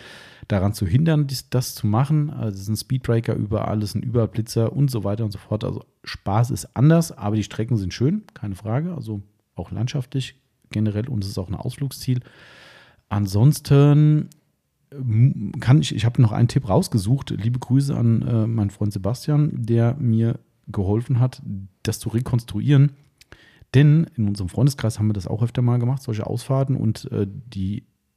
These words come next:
Yvonne macht das dann immer gerne mal mit mir, dass wir eine, eine Streckenplanung machen am Routenplaner und planen die immer so,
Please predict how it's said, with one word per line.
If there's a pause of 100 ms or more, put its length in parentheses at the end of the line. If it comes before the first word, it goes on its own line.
(160)
Yvonne
macht
das
dann
immer
gerne
mal
mit
mir,
dass
wir
eine, (300)
eine
Streckenplanung
machen
am (120)
Routenplaner
und
planen
die
immer
so,